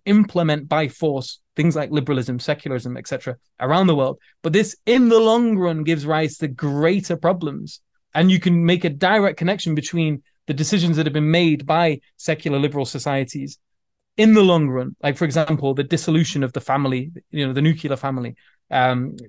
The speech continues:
notions of promiscuity being normalized, et cetera. What if these have massive consequences intergenerationally, many years down the line? We made mention to it briefly when we were talking about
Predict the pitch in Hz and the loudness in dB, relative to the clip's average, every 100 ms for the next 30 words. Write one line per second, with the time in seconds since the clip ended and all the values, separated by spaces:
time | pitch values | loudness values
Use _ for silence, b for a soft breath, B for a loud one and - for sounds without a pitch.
0 | 110 131 135 135 180 175 165 170 135 131 | -20 -14 -6 0 2 0 -2 -2 -2 -4
1 | 160 160 - 156 147 135 131 _ _ _ | -2 -2 0 -2 -2 -6 -10 _ _ _
2 | _ 151 151 147 143 156 147 131 123 123 | _ -2 0 2 2 2 2 0 -4 -8
3 | 139 - 156 139 - b - 254 269 269 | -10 -8 -6 -8 -10 b 0 2 2 2
4 | 214 156 175 240 254 - 226 202 - 226 | 2 0 -2 -4 -6 -6 -4 -4 0 -2
5 | 220 202 160 143 - 196 196 196 165 170 | -2 -4 -4 -4 -4 -2 0 -2 -2 0
6 | 156 170 156 131 127 _ _ _ - 147 | 0 -2 -6 -12 -14 _ _ _ -4 0
7 | 196 220 175 190 _ _ 180 170 151 170 | 2 2 0 -4 _ _ 0 0 2 -2
8 | 156 151 160 135 b - 160 208 220 196 | -2 -2 -4 -6 b -4 2 4 4 2
9 | 208 180 - 156 - 160 196 208 147 139 | 0 -4 -4 -6 -4 0 0 0 -4 -4
10 | 135 139 143 143 156 147 151 131 131 139 | -2 -2 -2 0 -2 0 -4 -2 -2 -2